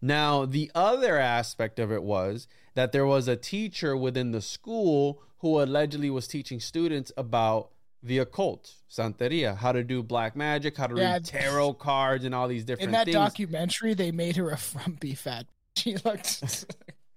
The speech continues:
Speaker 1: And
Speaker 2: of course, that's what it
Speaker 1: from
Speaker 2: was like.
Speaker 1: that teacher, she was allegedly doing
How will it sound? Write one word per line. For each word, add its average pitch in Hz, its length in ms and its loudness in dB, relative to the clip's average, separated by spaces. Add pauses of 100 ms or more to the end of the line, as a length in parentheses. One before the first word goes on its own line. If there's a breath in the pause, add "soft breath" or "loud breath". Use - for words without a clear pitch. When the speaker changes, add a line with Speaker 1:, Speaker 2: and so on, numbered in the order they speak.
(480 loud breath)
Speaker 1:
And 180 240 4
Speaker 2:
of 175 60 0
course, 175 280 0
that's 147 140 -8
what 185 80 2
it 202 60 6
Speaker 1:
from 220 200 2
Speaker 2:
was 208 80 -6
like. 123 160 -12 (120)
Speaker 1:
that 170 440 0
teacher, 139 840 -2 (360)
she - 340 -4
was 175 280 2
allegedly 156 640 0
doing 139 680 0